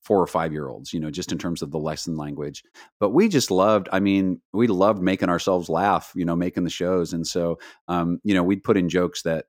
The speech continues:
"Okay, a four-year-old is never gonna get this, but mom will get it, you know, or dad will get it, or their older sibling will." And so,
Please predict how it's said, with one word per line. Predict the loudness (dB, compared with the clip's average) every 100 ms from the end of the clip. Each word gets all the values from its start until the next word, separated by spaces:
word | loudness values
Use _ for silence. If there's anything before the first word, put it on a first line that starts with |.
| -10
"Okay, | -6 -2 -2 -4
a |
four-year-old | -2 2 4 4 2
is | 0
never | 0 0
gonna | -2 -4
get | -6 -6
this, | -8
but | -6 -8
mom | -2 -2
will | -2
get | -6 -8
it, | -8 -6
you | -6
know, |
or | -4
dad | 0 2
will | 2
get | 0 -4
it, | -6 -6
or | -6
their | -4 -2
older | -2 -2 -4 -8 -14
sibling | -4 -2 0 -2
will." | -2 -4 -6 -18 -20 -8
And | -6
so, | 2 4 4 2